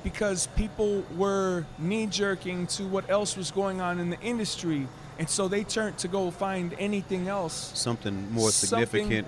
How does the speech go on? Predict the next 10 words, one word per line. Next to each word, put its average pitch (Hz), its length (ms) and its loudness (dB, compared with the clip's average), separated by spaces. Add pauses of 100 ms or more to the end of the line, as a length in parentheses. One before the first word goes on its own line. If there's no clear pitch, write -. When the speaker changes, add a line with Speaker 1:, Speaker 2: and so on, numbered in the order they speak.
(160)
Speaker 2:
and 104 100 -2
impactful 107 440 4
for 101 160 -2
them 101 360 0
personally. 101 440 6
Speaker 1:
s-, 90 100 -2
something 262 460 2
that 214 340 0
they 233 220 10
felt 190 480 4